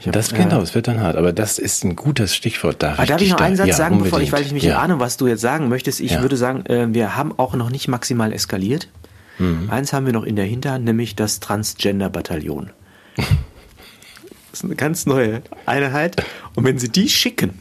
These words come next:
Speaker 2: Mhm.
Speaker 1: ja, dann ist der, ah, ich muss immer aufpassen, dass ich diese Silbe End nicht voransetze, das ist der Sieg.
Speaker 2: Ja,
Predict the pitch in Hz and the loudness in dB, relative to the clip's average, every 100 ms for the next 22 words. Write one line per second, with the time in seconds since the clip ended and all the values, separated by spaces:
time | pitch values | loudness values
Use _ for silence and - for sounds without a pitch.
0 | - - - - 98 90 98 92 - - | -18 -20 -8 0 2 2 -2 -8 -18 -20
1 | - - - - 113 139 - - - _ | -20 -20 -8 -2 -2 -2 -8 -20 -20 _
2 | _ - 113 156 185 - 180 - - 117 | _ -2 -2 0 -6 -2 -2 -2 -2 2
3 | 101 92 90 - _ - - - - - | 4 2 -2 -6 _ -20 -20 -20 -20 -20
4 | - 120 123 - 120 127 104 110 120 104 | -10 -4 -4 -2 -2 2 2 2 0 -2
5 | 104 107 117 - 101 113 110 - 117 156 | -2 -2 0 0 2 4 2 2 0 0
6 | - 107 107 98 98 101 92 107 107 107 | 0 0 0 0 0 -2 0 0 2 0
7 | 98 - - 131 104 151 185 - - - | -2 -2 2 2 4 4 2 0 -10 -18
8 | - - - - 104 82 | -20 -20 -12 -2 -2 -2